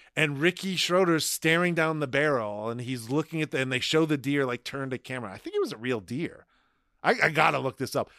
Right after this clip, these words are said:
I think it was a legit real deer that they somehow <laughs> filmed for this sitcom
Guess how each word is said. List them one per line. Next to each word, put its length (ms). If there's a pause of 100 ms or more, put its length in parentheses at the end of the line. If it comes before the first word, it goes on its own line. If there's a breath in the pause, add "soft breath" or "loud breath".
(100)
I 120
think 240
it 80
was 100
a 80
legit 540
real 260
deer 380
that 160
they 120
somehow 420
<laughs> 140
filmed 340
for 120
this 320
sitcom 500